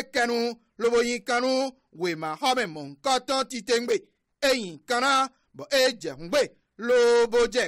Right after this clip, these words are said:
gangbe. Benɛtoví, a ɖǒ ná tunwun ɖɔ jí lě matinali éhɔ́nmɛtɔn ɖésú ɔ́, é tɔ́n nɛ̌ è nǎ bló gbɔn, bɔ ayǐ jí ná mɛ do fie yin kplaku to mèt non e, ye do kanton wè,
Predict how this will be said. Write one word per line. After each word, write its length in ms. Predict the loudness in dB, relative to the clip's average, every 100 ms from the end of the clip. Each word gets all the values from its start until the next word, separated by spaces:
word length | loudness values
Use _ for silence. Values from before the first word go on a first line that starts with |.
| -2
gangbe. 320 | -4 0 0 -2 -6 _ _ 0
Benɛtoví, 680 | 2 2 0 0 -2 0 0 -2 -6 _ _
a 140 | -2 -2
ɖǒ 120 | -2 -2
ná 100 | -2
tunwun 220 | -2 -10 -14 _ _
ɖɔ 120 | -4 -2
jí 160 | 0 -2 -2 -6 _ _
lě 260 | -4 2 2
matinali 640 | 2 0 -2 -4 -2 0 -2
éhɔ́nmɛtɔn 520 | -4 -2 -2 -2 -2 -4
ɖésú 220 | -4 -2
ɔ́, 160 | 2 2 0 _ _ _
é 100 | 0 0
tɔ́n 340 | 0 -2 0 0 -2 _ _ -6
nɛ̌ 160 | 0
è 140 | 2 2
nǎ 100 | -2
bló 140 | -2 0
gbɔn, 180 | -2 -6 _ _
bɔ 80 | -2
ayǐ 200 | 0 0 -6
jí 120 | -8 -2
ná 80 | 0
mɛ 120 | 2 0 -2 -6 _ _
do 280 | -2 -2 -2 -6
fie 200 | 0 4 4
yin 220 | 2 -2 -6
kplaku 560 | _ 0 0 -2 -6
to 160 | -2 -2
mèt 180 | -2 -6
non 120 | -2
e, 280 | 2 2 0 _ _ _
ye 260 | 0 2
do 160 | 2 -2 -4
kanton 440 | -2 -2 0 -4
wè, 200 | 0 0